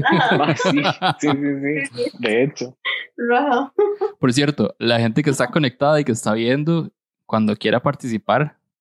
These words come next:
Speaker 3: nada más asome su
Speaker 1: Ujú.
Speaker 3: carita y, y le damos el, el espacio. Ahí está Briseño, Briseño, si, si vos querés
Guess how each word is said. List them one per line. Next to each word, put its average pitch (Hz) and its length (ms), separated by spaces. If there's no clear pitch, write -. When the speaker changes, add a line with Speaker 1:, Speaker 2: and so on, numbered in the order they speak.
Speaker 3:
nada 107 200
más 120 140
asome 143 320
su 120 80
Speaker 1:
Ujú. 117 80
Speaker 3:
carita 123 460
y, 113 560
y 110 40
le 104 140
damos 110 300
el, 110 320
el 110 100
espacio. 117 600
Ahí 113 140
está 135 240
Briseño, 147 400
Briseño, 117 380
si, - 200
si 87 180
vos 110 180
querés 147 500